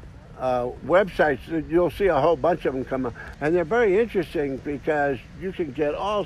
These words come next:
sorts of A A history on there. And then if you go to, uh, A A history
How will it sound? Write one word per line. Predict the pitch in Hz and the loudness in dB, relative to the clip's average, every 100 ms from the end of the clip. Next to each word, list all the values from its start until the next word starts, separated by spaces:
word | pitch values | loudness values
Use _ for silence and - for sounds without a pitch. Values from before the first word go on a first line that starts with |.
| - | -2
sorts | 185 175 - | -2 -2 -2
of | 147 139 | -6 -2
A | 165 165 156 143 | 0 4 4 2
A | |
history | 196 190 - 131 113 - - - - | -2 -4 -6 -6 -6 -10 -16 -18 -6
on | 139 180 190 | 0 2 2
there. | 139 120 - - - | 2 0 -6 -16 -4
And | 147 160 | 0 4
then | 226 240 180 | 4 4 2
if | - 196 226 226 | 0 2 4 2
you | 202 | -6
go | 170 180 175 165 - | -2 2 2 0 0
to, | 170 156 156 147 - - - - 165 | 0 2 0 -2 -8 -14 -16 -14 -2
uh, | 147 147 - | 2 2 2
A | 170 180 180 | 4 6 6
A | 165 165 156 - - - - - - - | 6 4 2 -6 -14 -16 -16 -18 -10 2
history | 214 202 - 160 143 139 | 4 2 -4 -2 -2 -2